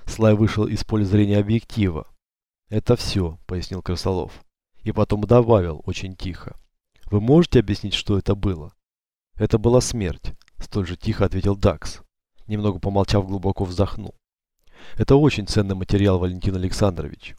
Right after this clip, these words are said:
очень. Вы хорошо поработали. Я подумаю о вашем переводе в Москву. Здесь есть чему заняться.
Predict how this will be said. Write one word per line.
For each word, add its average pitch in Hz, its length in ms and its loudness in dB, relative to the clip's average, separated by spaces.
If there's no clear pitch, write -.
очень. 110 400 -10
Вы 110 120 2
хорошо 117 360 4
поработали. 117 680 2
Я 107 140 0
подумаю 110 440 4
о 98 40 4
вашем 101 240 4
переводе 92 400 -2
в 92 40 -4
Москву. 95 520 -6
Здесь 107 320 -2
есть 127 160 6
чему 92 220 -6
заняться. 92 520 -2